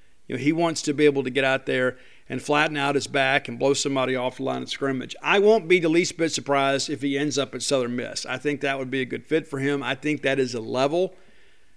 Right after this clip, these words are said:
that he can play and contribute and be successful.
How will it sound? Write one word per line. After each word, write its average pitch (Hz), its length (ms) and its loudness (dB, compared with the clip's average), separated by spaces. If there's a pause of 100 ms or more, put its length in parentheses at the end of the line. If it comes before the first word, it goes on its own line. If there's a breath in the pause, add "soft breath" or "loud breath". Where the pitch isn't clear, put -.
(140 soft breath)
that 147 120 4
he 147 160 4
can 127 200 -2
play 156 380 2
and 143 140 -4
contribute 143 500 2
and 131 80 -4
be 143 120 0
successful. - 680 -4